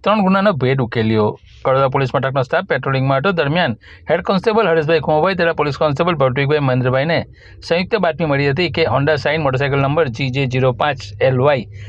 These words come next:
છાસઠ બાવીસ પર બે ઈસમો ચોરીના મોબાઈલ વેચાણ કરવા માટે બારડોલીથી કડોદરા તરફ આવી રહ્યા છે તેવી ચોક્કસ બાતમી આધારે કડોદરા મોદી હોસ્પિટલ પાસે વોચમાં બેઠા હતા. દરમિયાન બાતમીના વર્ણનવાળો ગાડી આવી તેને રોકી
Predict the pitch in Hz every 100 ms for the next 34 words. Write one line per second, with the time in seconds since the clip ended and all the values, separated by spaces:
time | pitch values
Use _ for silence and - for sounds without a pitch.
0 | - - 160 175 214 165 160 151 180 165
1 | 170 139 170 190 175 110 - - - 175
2 | 196 185 151 165 165 139 156 143 147 151
3 | 175 180 127 127 147 156 151 165 143 127
4 | 135 131 143 165 - 127 127 127 120 123
5 | 113 127 123 117 123 135 123 120 120 127
6 | 123 151 175 120 - - - - 165 190
7 | 226 175 196 185 160 180 180 175 165 196
8 | 147 139 165 170 165 127 139 131 131 175
9 | 117 - 139 151 180 127 - - - -
10 | 147 139 214 214 170 165 180 180 175 170
11 | - - _ - 180 147 151 170 135 139
12 | 165 180 143 147 - 131 196